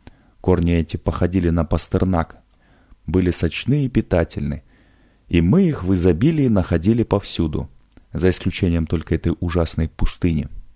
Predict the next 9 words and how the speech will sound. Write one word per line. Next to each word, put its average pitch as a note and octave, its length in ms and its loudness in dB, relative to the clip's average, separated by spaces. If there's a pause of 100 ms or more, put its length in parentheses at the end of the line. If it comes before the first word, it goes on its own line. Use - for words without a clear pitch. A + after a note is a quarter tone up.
(640)
Когда D#2+ 400 0
утром E2 380 0
настала E2 420 0
пора F2 300 0
сниматься E2+ 560 -2
с - 100 -8
лагеря, B2 500 0 (580)
наши - 320 0
негры A2+ 460 0